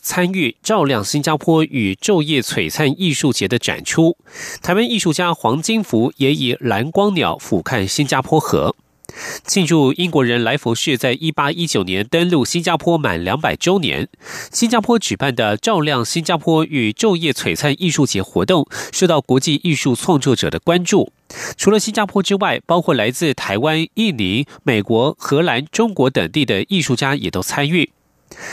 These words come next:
新加坡总理李显龙在亚洲文明博物馆主持开户两百年揭-，揭幕仪式，其中照亮新加坡今年共展出了三十三件灯光作品，黄金福的蓝光鸟也在参展之列。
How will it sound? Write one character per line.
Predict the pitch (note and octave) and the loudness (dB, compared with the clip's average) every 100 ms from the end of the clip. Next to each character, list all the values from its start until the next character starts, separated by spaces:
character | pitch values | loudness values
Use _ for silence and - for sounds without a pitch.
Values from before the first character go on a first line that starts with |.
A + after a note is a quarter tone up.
| - - | -14 -4
新 | - E3+ | 0 2
加 | D#3+ | 4
坡 | D#3+ | 2
总 | C#3+ C#3 | 2 2
理 | C3 G#2 | 0 0
李 | B2+ | -2
显 | - F#2+ | -2 -2
龙 | F2 G2+ D#3+ | 0 -2 -2
在 | E3+ C#3 C#3 | -2 0 -2
亚 | F#3 D3 | -2 0
洲 | E3 D3 | 0 2
文 | A#2 | 0
明 | C3+ | 0
博 | B2+ A#2+ | 0 2
物 | F3 | 2
馆 | A2+ F#2 F2+ | 2 0 0
主 | - F2+ | -2 -2
持 | - A#2+ | 0 -2
开 | - D#3 D#3 | -2 -2 0
户 | E3 | 2
两 | A2+ A2 | 2 2
百 | D3 E2 | 0 -2
年 | F2 F#2 B2+ - | -2 -4 -4 -6
揭-， | - E3 F3+ | 0 0 0
揭 | - F3+ | -2 0
幕 | F3+ A2+ | 0 -2
仪 | F#2 | -4
式， | - G#3 E3 - - - - | -2 -2 -4 -8 -16 -12 -2
其 | F#3 | 0
中 | F#3 A3+ A3+ - | 2 2 0 -2
照 | B3 G3 | 0 2
亮 | E3+ C3 | 0 -2
新 | - | -2
加 | E3+ F3 | -2 0
坡 | F3+ | 2
今 | E3+ G3 | 0 0
年 | D3+ A2+ | 0 0
共 | D#3+ A#2+ | 0 0
展 | A2+ E2+ | -2 -4
出 | - D3+ | -2 0
了 | C3+ A#2+ | 2 0
三 | - G3+ | 0 0
十 | G3+ A2+ | 0 -2
三 | - E3 F3 | -2 -2 0
件 | D#3+ G2 | -2 0
灯 | D#3 D#3+ | -2 0
光 | E3 D#3 | 0 0
作 | A#3+ G3 | 2 2
品， | - E2+ B1+ _ - - - - | 2 -4 -4 _ -18 -16 -10 0
黄 | C#3+ | 2
金 | D#3 G3+ | 2 0
福 | F3 B2+ | -2 0
的 | B2+ | 0
蓝 | A#2+ G#2+ B2 | 0 -2 0
光 | F#3 F#3 | 0 2
鸟 | A#2 - | -2 -2
也 | G#2+ | -2
在 | F2 A2+ | 0 -2
参 | - D3+ D#3+ | 0 -2 -2
展 | D3+ - | -2 -4
之 | - C#3+ | -2 0
列。 | D3+ C3+ | 0 -2